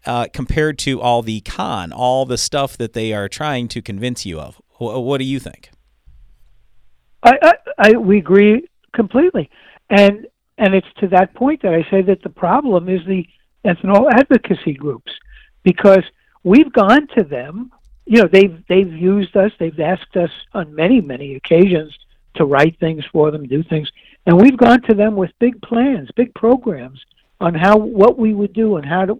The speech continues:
Speaker 2: we would take, how we would handle this. But they don't wanna know about it, and they,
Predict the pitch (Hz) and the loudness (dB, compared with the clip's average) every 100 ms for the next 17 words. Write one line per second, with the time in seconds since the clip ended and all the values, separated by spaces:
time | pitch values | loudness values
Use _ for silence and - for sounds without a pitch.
0 | 285 202 190 175 - 185 165 _ _ _ | -8 -6 -4 -4 -2 -4 -4 _ _ _
1 | 226 185 170 156 156 240 320 262 139 127 | -2 0 0 -4 0 2 2 0 -2 -6
2 | - _ _ _ _ _ _ _ _ - | -16 _ _ _ _ _ _ _ _ -8
3 | 233 247 277 285 277 269 269 285 311 170 | 2 4 6 8 8 8 6 8 6 6
4 | 131 117 139 - 185 214 233 233 | 4 2 -4 2 4 6 4 2